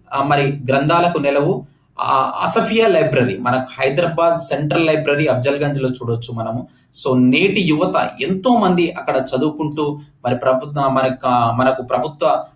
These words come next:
ఉద్యోగాల కోసం అక్కడ ప్రిపేర్ అవుతా ఉన్నారు. ఎన్-, ఎంతో మంది, ఎంతో మంది యువత ఈ యొక్క లైబ్రరీని యూజ్ చేసుకుంటూ ఉన్నారనమాట. So ఈ యొక్క గ్రంథాలయాలు మనకు వారసత్వ సంపద లాంటివి అన్నట్టుగా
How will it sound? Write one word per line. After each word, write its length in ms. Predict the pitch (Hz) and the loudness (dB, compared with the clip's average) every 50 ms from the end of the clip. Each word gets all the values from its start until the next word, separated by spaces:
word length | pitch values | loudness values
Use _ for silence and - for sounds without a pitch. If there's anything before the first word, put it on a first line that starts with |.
| _ _ 123 | _ _ -8
ఉద్యోగాల 480 | 123 123 147 190 196 190 190 185 175 | -6 0 2 4 4 4 4 4 2
కోసం 280 | 175 160 151 - 151 143 | 2 0 0 0 0 0
అక్కడ 280 | 131 - 131 123 - | 0 0 0 -2 -2
ప్రిపేర్ 280 | - 131 127 156 156 151 | -4 -4 -2 0 0 2
అవుతా 220 | 143 135 - 127 | 2 2 2 0
ఉన్నారు. 320 | 117 117 117 113 113 110 113 | 0 0 0 0 0 0 0
ఎన్-, 420 | 110 - 110 123 147 160 165 156 - - _ - 123 120 | -2 -2 -4 -4 -4 -2 -6 -8 -12 -16 _ -16 -8 -6
ఎంతో 240 | 127 - - 262 254 | -6 0 2 4 4
మంది, 460 | 233 208 165 131 104 101 - - - 120 | 4 4 2 0 0 -4 -6 -10 -10 -8
ఎంతో 200 | 123 127 185 175 | -4 -2 0 0
మంది 280 | 170 160 156 156 147 131 | 2 2 0 0 -2 -2
యువత 360 | 139 139 147 143 165 - - - - - _ _ _ - | -2 -4 -4 -2 -2 -4 -4 -4 -10 -16 _ _ _ -4
ఈ 60 | 123 | -2
యొక్క 200 | 151 151 151 180 | 0 0 0 2
లైబ్రరీని 600 | 170 156 151 147 147 143 151 147 147 147 147 143 127 | 2 2 2 2 2 0 2 2 2 2 2 2 2
యూజ్ 240 | 127 131 131 127 135 | 0 0 0 0 0
చేసుకుంటూ 400 | 131 127 - - 123 123 123 117 | 0 0 0 -2 -4 -4 -4 -2
ఉన్నారనమాట. 880 | 123 127 123 123 123 123 120 123 123 120 117 117 117 117 117 117 117 - - - - _ _ _ - - - | -2 -4 -4 -4 -6 -4 0 2 2 4 4 2 2 2 0 -2 -2 -4 -8 -10 -16 _ _ _ -10 -4 0
So 320 | 151 139 131 123 123 - | 2 2 2 2 0 -2
ఈ 100 | 156 180 | -2 0
యొక్క 280 | 208 226 220 220 - 202 | 2 2 2 2 0 -2
గ్రంథాలయాలు 760 | 180 170 - 160 160 160 165 175 175 170 165 160 160 160 160 175 | -2 0 0 0 2 2 2 2 2 4 4 4 4 4 4 2
మనకు 360 | 170 151 139 139 135 - 131 | 2 2 0 0 -2 -2 -2
వారసత్వ 640 | 123 117 113 117 123 127 143 - - 139 - - 139 | -4 -2 -2 -2 0 0 0 0 -2 -6 -6 -6 -6
సంపద 360 | 135 - 127 120 123 131 127 | -4 -4 -4 -2 0 2 2
లాంటివి 400 | 127 123 120 120 117 117 117 117 | 2 2 2 0 0 -2 -4 -4
అన్నట్టుగా 500 | 117 117 113 113 - - 123 117 104 - | -4 -4 -4 -6 -8 -8 -8 -8 -8 -8